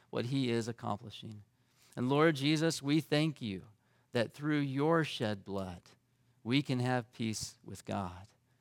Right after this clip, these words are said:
And so we thank you for the sacrifice of yourself, that you died for our sins, that we might have your righteousness before the Father.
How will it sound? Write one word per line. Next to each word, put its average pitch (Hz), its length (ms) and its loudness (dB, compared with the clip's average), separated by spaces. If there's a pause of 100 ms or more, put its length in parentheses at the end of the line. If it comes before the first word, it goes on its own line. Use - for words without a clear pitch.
(360)
And 101 100 -8
so 107 120 -4
we 101 80 -2
thank 139 340 4
you 95 80 -6
for - 140 -14
the 95 80 -4
sacrifice 110 880 0
of 110 120 -6
yourself, 107 720 -4 (640)
that - 100 -12
you 117 140 -2
died 131 380 4
for 120 160 -2
our 120 120 2
sins, 113 720 -6 (440)
that 107 160 0
we 147 320 4
might 135 260 2
have 127 400 2
your 120 300 -4
righteousness 113 560 -4
before 107 400 -6
the 95 80 -10
Father. 98 460 -4